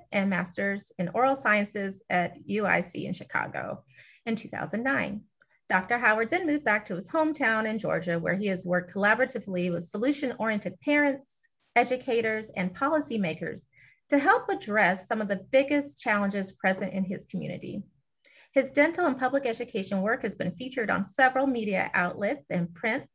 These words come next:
publications. He currently serves as Cobb County School Board member in the second largest school district in Georgia,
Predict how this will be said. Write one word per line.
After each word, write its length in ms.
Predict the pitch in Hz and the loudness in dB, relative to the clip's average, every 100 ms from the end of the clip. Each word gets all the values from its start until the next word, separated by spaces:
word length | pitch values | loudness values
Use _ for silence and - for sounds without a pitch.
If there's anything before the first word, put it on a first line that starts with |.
| _ | _
publications. 800 | 185 185 190 156 151 151 131 - _ _ _ _ _ - - | -4 -4 -4 -6 -8 -10 -12 -14 _ _ _ _ _ -20 -18
He 80 | - | -8
currently 340 | 226 359 359 311 | 4 4 4 0
serves 400 | - 233 220 214 | 4 4 4 2
as 220 | 196 185 | -2 -2
Cobb 340 | 196 196 196 | 0 0 0
County 340 | 254 202 208 196 | 0 0 0 -6
School 300 | - 294 311 | 0 0 2
Board 260 | 262 240 | 2 2
member 360 | 226 175 175 170 | 2 0 0 -2
in 220 | - 202 | 0 -2
the 80 | 202 | -2
second 580 | - - 269 302 285 202 | -6 -4 -2 -2 -2 -2
largest 420 | 202 214 254 254 | 0 0 0 -4
school 240 | - 214 | -4 -2
district 400 | 185 180 175 - | -2 -4 -4 -6
in 140 | 170 - | -6 -4
Georgia, 480 | - - - - | -6 -6 -6 -6